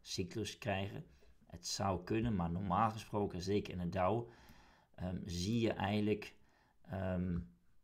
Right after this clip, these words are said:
ja, de swings hier wat beter. En zou het, mijn voorkeursscenario zou eigenlijk dit zijn, dat we nog één poging krijgen om hier, zeg maar, omhoog te gaan. En dat we dan in die tweede, ehm,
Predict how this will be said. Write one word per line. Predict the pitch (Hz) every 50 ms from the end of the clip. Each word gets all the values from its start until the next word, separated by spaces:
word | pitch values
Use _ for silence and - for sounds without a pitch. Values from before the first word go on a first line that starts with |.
| - _ _ _
ja, | - - 104 85 76 - -
de | - 90
swings | 85 - - 107 107 107 98 - -
hier | 92 87
wat | - 82 82 - 85
beter. | 82 98 107 117 117 - -
En | - 87 87 87
zou | 90 101 95 90 87 87
het, | 87 87 - - - - - - - - _ _ _ _ _ _
mijn | - - - 85 85
voorkeursscenario | - - - 117 135 139 - 123 - - 117 110 110 107 107 104 101 98 92
zou | 87 90 -
eigenlijk | - 82 90 92 98 107
dit | 110 - -
zijn, | - - 104 98
dat | 87 87 87 -
we | 87
nog | 85 85 - -
één | - - 113 123 123 110 -
poging | - 98 92 87 - 87 87
krijgen | - - 92 95 92 87 - - -
om | - 92 90 87 - - - - _ _ _ -
hier, | - - 107 107 110 107 87
zeg | - - 85 80 78
maar, | 76 -
omhoog | - - - 85 85 104 117 117
te | - - 92
gaan. | - - 90 90 90 90 87 - - - - - - - - - - - -
En | _ - 104 - 92
dat | 90 90 87 -
we | 90
dan | 85 85 85 80 -
in | - 80
die | 82 85 -
tweede, | - - - 95 101 113 101 117 98 - - - - _ _
ehm, | - - 92 95 92 92 90 90 90 87 87